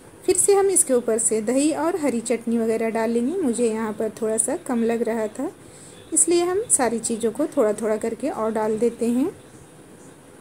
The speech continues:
इमली की खट्टी मीठी की चटनी की रेसिपी और हरी चटनी की रेसिपी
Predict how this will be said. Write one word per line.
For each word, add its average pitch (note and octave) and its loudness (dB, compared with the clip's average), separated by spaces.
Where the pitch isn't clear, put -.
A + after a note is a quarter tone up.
इमली F4 8
की A4 6
खट्टी C4 0
मीठी A#3 0
की A3+ -6
चटनी A3+ 0
की A3+ -2
रेसिपी A3+ 0
और A3+ -2
हरी C4+ 2
चटनी E4+ -2
की F#4 4
रेसिपी B3 2